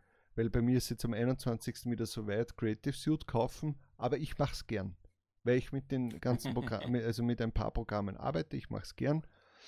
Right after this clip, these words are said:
Speaker 2: Du
Speaker 1: Äh,
Speaker 2: musst es am einundzwanzigsten jetzt wieder für ein Jahr verlängern, oder?
Speaker 1: Genau.
Speaker 2: Von
Speaker 1: Und
Speaker 2: Adobe.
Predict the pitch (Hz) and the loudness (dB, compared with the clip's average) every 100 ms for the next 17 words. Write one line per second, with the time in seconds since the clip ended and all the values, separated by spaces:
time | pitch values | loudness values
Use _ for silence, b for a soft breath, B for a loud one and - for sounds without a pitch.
0 | B B - 120 120 120 117 120 120 147 | B B 0 4 8 8 8 8 6 4
1 | - 151 160 147 143 151 151 156 151 151 | -4 -2 2 4 4 2 2 2 0 -4
2 | - 160 156 147 143 151 139 151 147 135 | -6 -6 -4 -4 -2 -2 0 2 4 6
3 | 123 127 135 127 110 113 113 117 120 123 | 6 6 2 0 0 -2 -2 0 4 6
4 | 107 - b b b b - 131 131 131 | 4 2 b b b b -4 4 6 8
5 | 131 127 127 123 110 104 110 | 8 8 6 6 2 0 -4